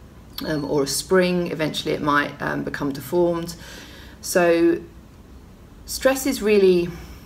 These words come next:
it's a measurable set of, um, objective physiological events that actually happen with, they happen within the body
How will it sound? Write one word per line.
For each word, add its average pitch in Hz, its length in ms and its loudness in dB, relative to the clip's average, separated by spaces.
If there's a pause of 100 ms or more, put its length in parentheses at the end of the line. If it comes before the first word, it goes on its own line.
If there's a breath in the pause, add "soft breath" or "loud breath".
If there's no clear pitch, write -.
(640 loud breath)
it's 214 180 0
a 233 60 0
measurable 226 560 2
set - 420 -2 (120)
of, 151 560 -4 (120)
um, 156 640 -8 (160)
objective - 880 -6 (720)
physiological 202 840 0
events - 460 -4
that - 180 -2
actually 208 300 0
happen 175 520 -2
with, 160 260 -2
they 170 160 -2
happen 175 380 -6
within 170 320 0
the 160 60 0
body 147 420 -4